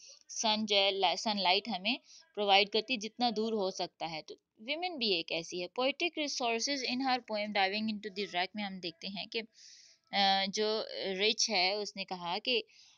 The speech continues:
अ, role of the hero and strategy of for success in her second s-, schema। अ, सेकंड स्कीमा जो है वो इसका the hero goes down,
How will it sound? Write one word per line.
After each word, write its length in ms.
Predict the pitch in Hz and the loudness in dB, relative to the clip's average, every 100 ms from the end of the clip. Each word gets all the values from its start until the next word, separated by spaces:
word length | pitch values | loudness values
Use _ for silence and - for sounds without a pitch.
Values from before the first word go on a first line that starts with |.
| _ 175 | _ 0
अ, 440 | 185 180 185 185 | 4 6 6 4
role 440 | 190 185 202 226 254 | 0 2 4 4 6
of 180 | 226 226 185 | 6 6 2
the 160 | 208 208 175 | 2 2 0
hero 300 | 180 196 214 202 | 0 2 2 2
and 120 | 208 | 2
strategy 540 | - 214 208 220 208 226 - | 0 0 0 0 -4 -4 0
of 200 | 208 220 - _ _ _ _ | 0 0 -4 _ _ _ _
for 120 | 233 233 | 2 2
success 520 | - 208 - 226 208 - - | 0 -4 2 6 6 4 -2
in 140 | 233 240 | 0 2
her 160 | 226 | 2
second 500 | 226 - 220 220 262 | 0 0 -4 0 0
s-, 440 | 233 - - - 240 _ - - | 0 -4 -14 -16 -20 _ -12 -8
schema। 360 | - 170 156 - _ _ _ _ _ | -4 -4 -6 -16 _ _ _ _ _
अ, 440 | 196 202 202 202 208 | 2 4 6 4 2
सेकंड 420 | - 247 277 294 | 2 2 2 0
स्कीमा 300 | 269 226 240 | 2 2 2
जो 120 | 240 | 0
है 200 | 240 214 | 2 2
वो 100 | 214 | 4
इसका 360 | 220 202 214 233 | 0 0 0 0
the 120 | 240 | 0
hero 360 | 220 202 226 285 _ _ _ _ - 170 | 0 2 2 0 _ _ _ _ -20 -4
goes 500 | 196 208 226 262 262 202 - - _ 196 175 | 0 2 4 4 2 -2 -6 -12 _ -6 0
down, 460 | 196 208 226 180 | 4 4 2 0